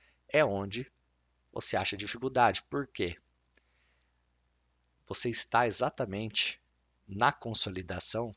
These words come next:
que a gente fez o estudo atrás, você tá exatamente no meio do movimento. Aqui nessa região, ele pode vir a,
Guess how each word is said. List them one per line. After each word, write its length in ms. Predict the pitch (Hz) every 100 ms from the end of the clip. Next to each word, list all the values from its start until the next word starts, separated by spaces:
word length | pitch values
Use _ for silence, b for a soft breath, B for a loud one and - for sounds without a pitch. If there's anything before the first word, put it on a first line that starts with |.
| _
que 100 | -
a 20 |
gente 220 | 87 95 -
fez 180 | 92
o 40 | 87
estudo 460 | - 95 98 92 - _ _ _ _ _ _
atrás, 800 | - 90 - 110 117 87 - - b b b b
você 220 | - - 110
tá 180 | -
exatamente 880 | 123 117 151 - 104 104 120 - - _
no 120 | -
meio 240 | 117 104 107
do 100 | 110
movimento. 680 | 113 117 110 110 107 - - _ _ _ _ _ _ _ _ _ _
Aqui 280 | - - 143
nessa 260 | 156 -
região, 540 | 117 101 95 117 135 92 _ _ _ _ _ _ _ _ - -
ele 160 | 98
pode 360 | 104 - 113 113
vir 280 | 101 107 107
a, 260 | 92 85